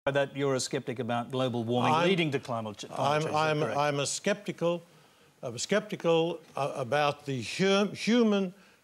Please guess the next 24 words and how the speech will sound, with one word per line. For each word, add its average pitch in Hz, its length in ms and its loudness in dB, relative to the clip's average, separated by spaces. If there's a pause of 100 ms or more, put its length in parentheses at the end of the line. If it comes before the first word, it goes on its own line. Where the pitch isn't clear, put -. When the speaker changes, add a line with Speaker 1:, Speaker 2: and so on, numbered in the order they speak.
Speaker 2:
contribution 143 960 -2 (220)
to 143 160 -2
dangerous 139 840 0 (220)
climate 110 420 -2
change. 98 340 -6
I 113 80 -4
think 123 200 -6
that 135 200 0
is 131 240 -4 (480)
not 151 360 0
established. 101 760 -4 (160)
Speaker 1:
And, 143 220 -2
and 156 100 0
is, 147 160 2
and 156 220 0
sorry, 139 420 2
i-, 143 240 -4
is 123 120 -2
that 151 200 0
because 131 680 -4
you're 113 100 -2
skeptical 113 600 -6
about 113 360 -4
scientific 117 600 -4